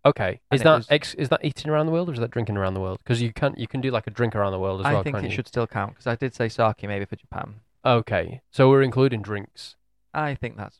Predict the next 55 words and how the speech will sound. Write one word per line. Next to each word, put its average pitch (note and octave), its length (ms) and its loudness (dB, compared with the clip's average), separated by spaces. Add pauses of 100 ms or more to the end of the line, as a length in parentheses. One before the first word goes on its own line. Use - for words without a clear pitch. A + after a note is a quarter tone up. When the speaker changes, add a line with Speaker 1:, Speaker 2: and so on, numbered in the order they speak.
Speaker 2:
wise. G#2 400 -10
Speaker 1:
And C3 120 0
is B2 100 0
that - 140 2
an C#3+ 100 0
alcoholic D3 420 2
drink, E3+ 260 -2
or C3 120 4
is A2 80 -2
that A2+ 160 0
a G#2+ 140 -2 (560)
Speaker 2:
It A#2+ 140 -6
was, A2 460 4
yeah. A2 220 -2
I G#2 60 -2
can't F3 160 0
remember F#3 180 -4
what D#3+ 80 -2
was B2 100 -6
in B2+ 120 -4
it. - 160 -8 (240)
I - 40 -14
think D#3 180 -6
it F3 40 -6
was D3 120 -4
something C#3+ 200 -4
like A2 200 -2 (580)
tea, C3 180 -2
coffee, A#2+ 340 0
and G#2+ 280 -4 (360)
rum A2 240 4
or G#2+ 80 -4
something. - 260 -12
I B2 100 2
can't A#2+ 200 0
remember. G#2 380 -6 (200)
Speaker 1:
Wow. G#2+ 540 2
You, C3+ 180 2 (320)
sorry, A2 320 6
what? C#3+ 480 10
Speaker 2:
I C3 60 2
know C#3 240 6
I - 20 6
don't B2 160 4
drink B2+ 160 -2
any B2+ 120 2
of B2 40 4
those B2 200 6
Speaker 1:
You E3 160 10
Speaker 2:
things. - 100 6
Speaker 1:
don't A#3+ 200 12
drink F3+ 380 4
alcohol C#3 640 12 (260)
or E3+ 280 12
caffeine? G#2 580 2